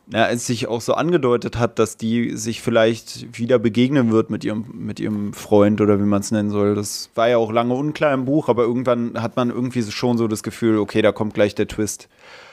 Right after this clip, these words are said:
Und da dachte ich dann auch, weil dann da so ein Fokus drauf geworfen wurde, so von wegen, es schlug elf Uhr, bla bla bla, da dachte ich dann erst, es wird jetzt sowas sein, wie man so aus diesem in achtzig Tagen um die Welt kennt,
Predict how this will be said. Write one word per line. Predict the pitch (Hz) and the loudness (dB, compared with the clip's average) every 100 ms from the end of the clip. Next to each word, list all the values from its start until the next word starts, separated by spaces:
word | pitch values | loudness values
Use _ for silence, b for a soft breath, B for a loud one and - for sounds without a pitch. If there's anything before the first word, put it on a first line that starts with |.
| B B _ | B B _
Und | - 123 120 117 113 - - _ _ | 2 4 4 2 -2 -8 -14 _ _
da | 123 127 | -2 2
dachte | 143 - | 0 -2
ich | 139 | 0
dann | 139 123 | 0 2
auch, | 123 117 | 4 6
weil | 120 | 6
dann | 120 117 | 6 6
da | 113 | 4
so | 113 | 2
ein | |
Fokus | 104 139 131 160 | 0 2 2 0
drauf | - 113 110 | 4 4 4
geworfen | 120 107 107 107 113 | 2 6 6 4 2
wurde, | 107 110 | 2 2
so | 104 107 | 0 -2
von | 117 110 | -2 0
wegen, | 113 107 | 0 -2
es | 110 | -4
schlug | - 113 - | -4 -6 0
elf | 110 107 - | 0 0 -2
Uhr, | 131 123 | 0 2
bla | 107 117 | 4 2
bla | 95 107 | 4 2
bla, | 117 113 113 131 B B B B - | 4 4 4 -2 B B B B -2
da | 110 | 2
dachte | 123 - | 2 0
ich | 127 | 0
dann | 123 | 0
erst, | 120 123 - | 2 0 -2
es | 113 | -2
wird | 120 143 | 0 4
jetzt | 135 - | 2 2
sowas | 120 120 - | 2 2 2
sein, | 113 120 127 | 2 4 2
wie | 117 | 0
man | 117 113 | 0 0
so | 113 | 0
aus | 110 | -2
diesem | - 113 113 | -2 -2 -2
in | |
achtzig | - 113 117 | -4 -4 -4
Tagen | 120 117 110 | 2 2 2
um | 110 | -2
die | 104 | 2
Welt | 117 - | 2 2
kennt, | - 110 123 147 | 0 0 0 -8